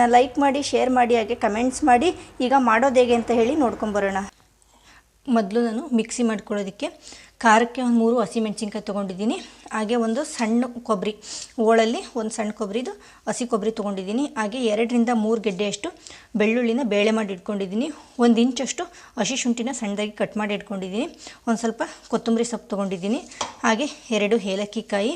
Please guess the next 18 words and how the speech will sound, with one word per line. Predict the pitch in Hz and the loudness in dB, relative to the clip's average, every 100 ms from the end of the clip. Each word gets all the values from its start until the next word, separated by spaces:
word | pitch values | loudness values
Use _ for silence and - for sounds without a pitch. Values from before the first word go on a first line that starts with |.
| - - - - | -6 -20 -20 -4
ನಾಲ್ಕು | 208 190 196 - 202 | 0 0 -2 -4 -4
ಲವಂಗ, | 190 185 214 240 311 - - - | -4 -4 -2 -2 -2 -10 -20 -4
ಸ್ವಲ್ಪ | 220 202 196 | -2 0 -2
ಚಕ್ರ | 202 190 247 | -2 -2 0
ಮೊಗ್ಗು, | 240 214 285 - _ - | 0 0 -4 -10 _ -4
ಸ್ವಲ್ಪ | 220 208 339 - - | -4 -4 -12 -14 -6
ಚಕ್ಕೆ | 226 - | -4 -4
ತೊಗೊಂಡಿದ್ದೀನಿ. | 202 196 190 180 226 240 - - - | -4 -4 -4 -4 -2 -2 -6 -20 -4
ಈಗ | 233 233 | 0 4
ಇದನ್ನ | 220 202 214 | 4 4 0
ನಾನು | 214 208 269 - - - - | 0 -2 -4 -8 -20 -20 0
ಸ್ವಲ್ಪ | 247 277 - 254 | 2 2 2 2
ನೀರು | 220 226 | 4 4
ಹಾಕ್ಕೊಂಡ್ಬಿಟ್ಟು | 220 214 202 185 359 - - 254 | 2 -2 -2 -2 -6 -6 -16 -8
ಇದನ್ನ | 233 214 254 | -2 0 0
ಸಣ್ಣಗೆ | 277 226 220 247 | 2 2 2 0
ಗ್ರೈಂಡ್ | 233 196 214 202 | 0 2 2 0
ಮಾಡ್ಕೊಳ್ತೀನಿ. | 190 - 185 - 202 | -2 -4 -8 -6 -10